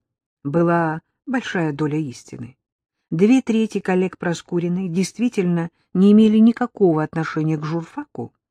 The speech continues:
и в дипломе о высшем образовании в графе "специальность"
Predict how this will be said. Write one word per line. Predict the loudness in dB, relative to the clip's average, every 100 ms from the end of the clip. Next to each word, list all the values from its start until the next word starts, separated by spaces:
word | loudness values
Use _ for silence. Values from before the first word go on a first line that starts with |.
| _ _ -4
и | -2
в | 0
дипломе | -2 2 2 2
о | 0
высшем | -2 -2 -2
образовании | 0 -2 -2 -2 -2 -2
в | -4
графе | -4 -4 -6
"специальность" | -10 -12 -10 -6 -4 -6 -8 _